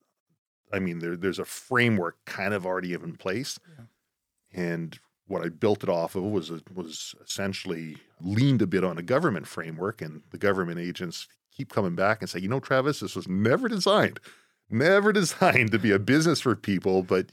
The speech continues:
Speaker 1: you've built a framework, and there's other people in the country who have now done a similar thing." But that's, through the years,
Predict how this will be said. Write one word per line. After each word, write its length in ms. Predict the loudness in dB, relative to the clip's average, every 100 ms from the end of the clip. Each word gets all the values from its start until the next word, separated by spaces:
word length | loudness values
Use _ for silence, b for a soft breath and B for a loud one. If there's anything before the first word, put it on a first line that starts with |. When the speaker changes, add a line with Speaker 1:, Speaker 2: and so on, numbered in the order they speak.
| -10
Speaker 1:
you've 240 | -4 -2
built 240 | 2 2 4
a 80 | 0
framework, 540 | 0 -2 0 0 0
and 80 | -2
there's 120 | 2
other 220 | 2 2
people 400 | 0 -4 -2 -4
in 60 | -4
the 80 | -4
country 420 | -4 -4 -4 -2
who 140 | 0
have 120 | 0 -2
now 240 | -4 -4 B B B -6
done 240 | 0 2 0
a 80 | -2
similar 460 | -2 -2 -2 -2
thing." 420 | 0 -2 -2 -8 _ _ _ _ _ _ _ _ _ _ _ _ -6
But 80 | 2
that's, 300 | 2 0 -8 _ _ _ _ _ _ _ _ _ _ _
through 220 | 2 4
the 80 | 6
years, 640 | 6 6 6 4 -2 -10